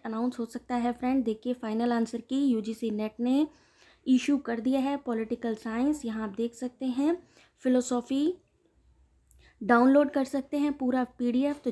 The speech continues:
जल्द से जल्द जाइए एनटीए डॉट एसी डॉट इन पे, या फिर अगर आपको ये पीडीएफ़ चाहिए तो आप हमें एक कमेंट कर दीजिएगा, हम आपको पूरा पीडीएफ़ आपको प्रोवाइड कर देंगे। ये फाइनल आंसर की आ चुकी है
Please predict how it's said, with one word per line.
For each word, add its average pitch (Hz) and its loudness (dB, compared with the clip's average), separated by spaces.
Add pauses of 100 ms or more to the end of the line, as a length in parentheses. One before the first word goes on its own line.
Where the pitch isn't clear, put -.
जल्द 269 0
से 277 0
जल्द 254 2
जाइए 226 0
एनटीए 233 2
डॉट 233 -2 (100)
एसी 226 -2
डॉट 226 -2
इन 302 4
पे, 320 0
या 254 2
फिर 320 -2
अगर 277 0
आपको 247 -2
ये 247 4
पीडीएफ़ 240 0
चाहिए 226 -2
तो 233 -6
आप 226 -4
हमें 233 0
एक 220 -8
कमेंट 254 2
कर 262 -2
दीजिएगा, 277 0 (520)
हम 277 6
आपको 262 0
पूरा 254 -2
पीडीएफ़ 233 0
आपको 226 -10
प्रोवाइड 226 -4
कर 247 -6
देंगे। 254 0
ये 233 0
फाइनल 233 2
आंसर 254 2
की 262 -4
आ 254 2
चुकी 262 -6
है 294 0